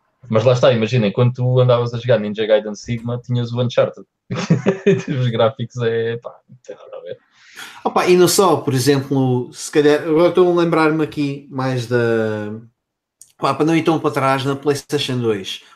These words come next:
Speaker 2: o Jak and Daxter, o primeiro que saiu,
Speaker 1: Uhum.
Speaker 2: eh, que também é da Naughty Dog. Pá, tinha, era uma diferença brutal, por exemplo, para o, o Crash Bandicoot, que já não era da Naughty Dog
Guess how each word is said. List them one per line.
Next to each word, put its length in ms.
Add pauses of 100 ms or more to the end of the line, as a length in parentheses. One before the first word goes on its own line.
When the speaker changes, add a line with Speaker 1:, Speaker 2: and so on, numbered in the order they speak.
Speaker 2:
o 40
Jak 220
and 40
Daxter, 460 (120)
o 60
primeiro 260
que 80
saiu, 320 (360)
Speaker 1:
Uhum. 280
Speaker 2:
eh, 300
que 80
também 200
é 20
da 120
Naughty 260
Dog. 300 (680)
Pá, 200
tinha, 600
era 200
uma 200
diferença 440
brutal, 580
por 120
exemplo, 320 (200)
para 500 (120)
o, 920
o 40
Crash 320
Bandicoot, 600
que 100
já 180
não 180
era 180
da 120
Naughty 260
Dog 280